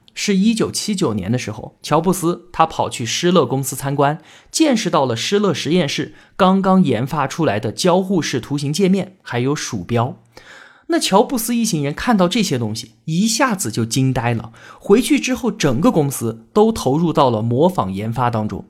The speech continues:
最后这些东西就被用在了 Mac 电脑上。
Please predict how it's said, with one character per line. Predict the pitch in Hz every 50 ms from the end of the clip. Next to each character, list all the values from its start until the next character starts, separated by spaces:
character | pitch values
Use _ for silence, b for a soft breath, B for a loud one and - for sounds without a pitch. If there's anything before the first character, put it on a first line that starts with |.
| _ _ _
最 | - - 220
后 | 220 - 247 - - - - _
这 | - 262 233
些 | - -
东 | 135 127 107 110
西 | 117 - - - _ -
就 | - 151
被 | 123 131 120
用 | 147 190 220 185 135
在 | 117 139 120 98
了 | 98 95
Mac | 120 156 170 151 120 - -
电 | - 143 127 110
脑 | - -
上。 | - - - -